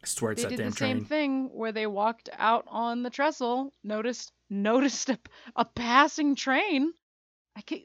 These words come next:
Speaker 2: you could just fucking look up the schedule. Like, what?
Speaker 1: <laughs>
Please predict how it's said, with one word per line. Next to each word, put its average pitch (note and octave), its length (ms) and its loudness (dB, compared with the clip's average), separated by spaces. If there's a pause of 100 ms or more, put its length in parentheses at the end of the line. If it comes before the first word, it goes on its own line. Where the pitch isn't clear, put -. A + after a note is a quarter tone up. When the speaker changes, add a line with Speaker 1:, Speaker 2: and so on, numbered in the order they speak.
Speaker 2:
you B3 160 -4
could F#4+ 160 -2
just G#4 180 -4
fucking F4+ 440 0
look F4 160 0
up F4 100 -2
the C#4 140 -2
schedule. G#3 720 -4
Like, F3 200 -10 (160)
what? D#4+ 240 2 (140)
Speaker 1:
<laughs> - 640 6